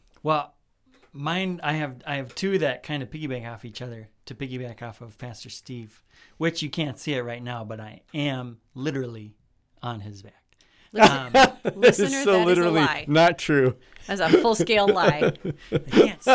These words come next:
Speaker 1: it, though. Um, is, you know, one of the,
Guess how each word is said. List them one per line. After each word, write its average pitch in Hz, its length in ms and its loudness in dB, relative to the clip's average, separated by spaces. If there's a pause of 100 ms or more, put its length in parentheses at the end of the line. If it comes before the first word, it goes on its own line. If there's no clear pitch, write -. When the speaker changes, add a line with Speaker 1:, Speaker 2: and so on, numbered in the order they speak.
(140)
Speaker 1:
it, - 40 -8
though. - 460 2 (320)
Um, 143 480 0 (340)
is, 190 240 4
you 359 240 4
know, 170 120 2
one 160 180 2
of 202 100 -2
the, 123 320 0